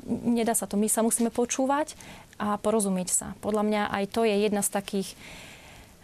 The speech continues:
eh, je to v nás možno, tí, ktorí pomáhame dlhšie, že môžeme sa dostať do takého, eh, mesiánskeho syndromu. Eh, alebo môžeme byť, teda, že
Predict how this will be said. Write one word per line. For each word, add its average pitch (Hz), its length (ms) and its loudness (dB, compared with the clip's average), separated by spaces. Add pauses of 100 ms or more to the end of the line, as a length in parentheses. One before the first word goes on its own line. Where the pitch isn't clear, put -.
(100)
eh, 208 460 2 (920)
je 247 160 2
to 254 160 2
v 220 60 2
nás 226 260 2
možno, 208 680 2 (360)
tí, 214 80 -2
ktorí 220 220 2
pomáhame 220 400 2
dlhšie, 214 500 2
že 202 100 -2 (140)
môžeme 202 300 0
sa 196 100 0
dostať 202 300 0
do 196 100 -2
takého, 196 720 -2 (1120)
eh, 208 60 -8
mesiánskeho 208 800 -2
syndromu. 233 560 4 (920)
Eh, 220 40 0 (520)
alebo 208 400 2
môžeme 226 240 4
byť, - 400 0
teda, 196 240 2
že 196 100 2